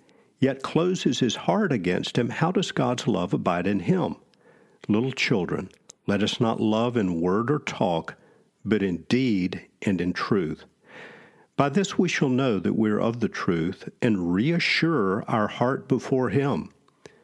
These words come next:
For whenever our heart condemns us, God is greater than our heart, and he knows everything. Beloved, if our heart does not condemn us, we have confidence before God. And whatever we ask,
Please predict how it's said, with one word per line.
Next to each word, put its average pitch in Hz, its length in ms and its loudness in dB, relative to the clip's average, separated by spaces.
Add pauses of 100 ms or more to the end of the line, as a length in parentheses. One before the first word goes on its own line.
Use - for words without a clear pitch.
(160)
For 131 160 2
whenever 139 560 2
our 143 140 0
heart - 400 -2
condemns 101 680 0
us, - 360 -4 (500)
God 104 240 0
is 95 140 -2
greater 107 400 0
than 82 180 0
our 78 120 0
heart, 80 400 -2 (420)
and 87 160 -2
he 120 180 0
knows 92 280 -2
everything. 95 580 -2 (760)
Beloved, 147 440 2
if 135 160 0
our 107 80 2
heart 147 320 0
does 120 200 0
not 120 220 0
condemn 92 400 0
us, - 320 -2 (220)
we 98 140 2
have 98 260 -2
confidence - 800 -2
before 107 400 -2
God. 85 400 -6 (420)
And 101 160 2
whatever 113 400 2
we 160 260 0
ask, - 520 -4